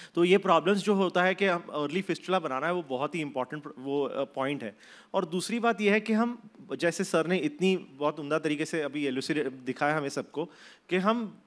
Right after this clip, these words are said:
ये पेशेंट के लाइफ के, पूरे लाइफ के बारे में नहीं सोच रहे। आज,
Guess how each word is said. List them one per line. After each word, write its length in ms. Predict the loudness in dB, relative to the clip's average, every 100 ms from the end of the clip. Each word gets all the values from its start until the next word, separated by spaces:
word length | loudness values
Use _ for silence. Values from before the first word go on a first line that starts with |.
| -8
ये 180 | -2 -2
पेशेंट 440 | 0 0 0 -2
के 100 | -2
लाइफ 320 | 0 0 0
के, 100 | -2
पूरे 300 | -4 2 4
लाइफ 200 | 6 4
के 100 | 0
बारे 200 | 0 0
में 100 | 0
नहीं 100 | -2
सोच 260 | -4 -8 -8
रहे। 100 | -12 -16 -20 _ _
आज, 440 | 2 4 4 0